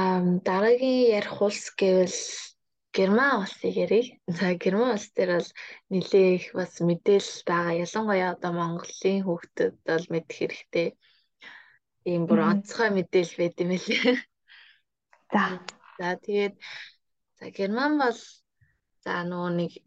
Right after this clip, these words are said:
Speaker 1: яа, одоо нөгөө нэг судалгаагаараа гуравт ордыг сургу-, одоо уул.
Speaker 2: Мгм.
Speaker 1: А, тэгвэл Германы хамгийн том одоо нөгөө давуу тал чинь Германы их сургуулиуд, одоо нөгөө нийтийн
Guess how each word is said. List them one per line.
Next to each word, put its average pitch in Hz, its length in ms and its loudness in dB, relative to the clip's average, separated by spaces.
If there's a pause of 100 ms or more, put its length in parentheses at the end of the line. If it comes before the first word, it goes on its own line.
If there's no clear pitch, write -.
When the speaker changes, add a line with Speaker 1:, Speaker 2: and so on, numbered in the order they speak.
(140)
Speaker 1:
яа, 190 400 0
одоо 185 320 -4
нөгөө 180 300 -4
нэг 175 180 -4
судалгаагаараа 190 760 -2 (140)
гуравт 233 400 0
ордыг - 460 -6 (600)
сургу-, 170 380 -14
одоо 170 300 -12 (680)
уул. 233 160 2
Speaker 2:
Мгм. 220 320 4 (880)
Speaker 1:
А, 170 160 -2
тэгвэл 180 400 -2
Германы 226 720 0 (520)
хамгийн 214 500 0
том 208 240 2
одоо 180 240 0
нөгөө 170 320 0
давуу 175 260 2
тал - 300 -10
чинь 262 320 -6
Германы 202 500 0 (140)
их 175 160 -8
сургуулиуд, 185 640 0
одоо 170 320 -4
нөгөө 160 240 -4 (160)
нийтийн 185 640 -2